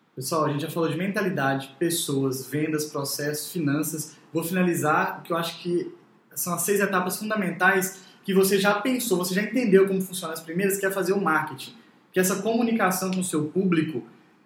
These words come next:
daquilo que você realmente vai entregar. Hoje acontece um grande erro das empresas, que eles chamam um monte de blogueiro, inaugura, faz uma festa, uma farra danada,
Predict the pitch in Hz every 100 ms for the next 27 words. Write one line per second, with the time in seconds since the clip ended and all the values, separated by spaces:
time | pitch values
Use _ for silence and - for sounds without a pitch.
0 | _ _ _ _ _ - 175 202 233 226
1 | 220 226 233 226 269 233 233 233 226 226
2 | 220 156 117 135 190 226 220 214 214 208
3 | 196 180 233 233 185 196 185 160 156 143
4 | 185 196 156 - 180 - 185 170 151 190
5 | 254 - 202 202 175 185 180 175 165 214
6 | 208 196 190 208 - 196 202 214 214 214
7 | 214 214 208 180 170 202 -